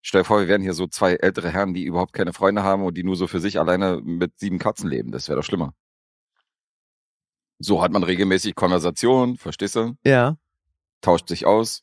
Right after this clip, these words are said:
Speaker 2: Ich dachte, ich hab mir gerade vorgestellt, wie wir beide mit sieben Katzen zusammenleben würden. Aber du meinst dann jeder für sich halt.
Speaker 1: Jeder für sich,
Speaker 2: Ja,
Speaker 1: Mann.
Speaker 2: ja,
Speaker 1: Ich meine,
Speaker 2: okay.
Speaker 1: dass wir so eine verbohrten Alten ohne soziale Kontakte sind, die einfach nur, wo das Highlight ist, dass sie kurz mal zum Fenster gucken für eine halbe Stunde.
Speaker 2: Ja.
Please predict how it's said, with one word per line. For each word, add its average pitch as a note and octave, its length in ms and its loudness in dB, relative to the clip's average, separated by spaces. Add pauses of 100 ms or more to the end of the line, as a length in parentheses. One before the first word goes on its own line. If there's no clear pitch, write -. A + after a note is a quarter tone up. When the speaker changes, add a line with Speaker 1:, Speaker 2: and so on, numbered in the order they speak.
(120)
Speaker 2:
Ich - 120 -20
dachte, - 360 -2
ich - 140 -6
hab - 100 -4
mir G2+ 80 0
gerade F#2+ 160 0
vorgestellt, G2 500 0
wie F#2 140 -2
wir F#2+ 120 4
beide D#2+ 220 4
mit F2+ 200 -2
sieben F#2+ 220 0
Katzen G2 360 -4
zusammenleben E2 680 2
würden. D#2 300 -4
Aber D#2+ 160 -2
du E2+ 100 0
meinst F#2 240 2
dann G2 80 6
jeder F#2 220 4
für F2+ 100 -4
sich F2+ 240 -2
halt. D#2+ 140 -2
Speaker 1:
Jeder G2 240 4
für E2+ 160 -2
sich, D#2 180 -4
Speaker 2:
Ja, F2+ 60 4
Speaker 1:
Mann. F#2+ 80 6
Speaker 2:
ja, F#2 160 4
Speaker 1:
Ich D#2+ 100 -10
meine, D#2+ 220 0
Speaker 2:
okay. D#2+ 100 -6
Speaker 1:
dass - 160 -12
wir D#2+ 80 -6
so D2+ 60 -4
eine D2 300 -2
verbohrten E2 500 -2
Alten D#2+ 260 2
ohne F2 200 0
soziale E2 380 -2
Kontakte F2 520 -4 (100)
sind, C#2+ 300 -4
die - 100 -6
einfach D#2+ 200 -2
nur, E2 260 0 (340)
wo E2+ 80 -4
das E2 140 -4
Highlight F2+ 300 4
ist, F2 120 -6
dass E2+ 140 -4
sie F#2 80 -8
kurz - 180 -6
mal F2+ 140 -2
zum F2+ 120 -10
Fenster - 280 -4
gucken - 240 -8
für - 60 -14
eine C#2+ 100 -6
halbe C2 160 -2
Stunde. C#2+ 380 -10
Speaker 2:
Ja. G#2+ 360 2